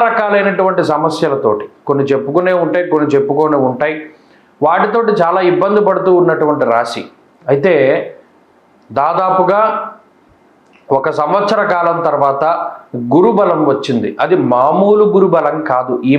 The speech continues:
మాసంలో ఒకటవ తారీఖున వచ్చేటువంటి గురు బలం, మే నెల ఒకటిన వచ్చేటువంటి గురు బలం మామూలు గురు బలం కాదు. భాగ్యస్థానమందు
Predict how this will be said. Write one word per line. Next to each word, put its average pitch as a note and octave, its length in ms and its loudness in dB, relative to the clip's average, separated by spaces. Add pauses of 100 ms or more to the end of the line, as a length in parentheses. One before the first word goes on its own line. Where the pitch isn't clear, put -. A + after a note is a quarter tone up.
మాసంలో C#3 540 0 (1000)
ఒకటవ F#3+ 340 -2 (140)
తారీఖున F3 480 0 (100)
వచ్చేటువంటి D3+ 640 0
గురు D3 220 4
బలం, D3+ 200 2 (120)
మే C#3+ 60 2 (120)
నెల D#3+ 120 0 (120)
ఒకటిన D#3 280 -2 (100)
వచ్చేటువంటి D#3 500 0 (100)
గురు C#3+ 200 4
బలం C#3+ 200 2 (560)
మామూలు F#3 560 2
గురు D#3 240 4
బలం B2 220 0 (140)
కాదు. G#2+ 240 -2 (200)
భాగ్యస్థానమందు D#3 1120 0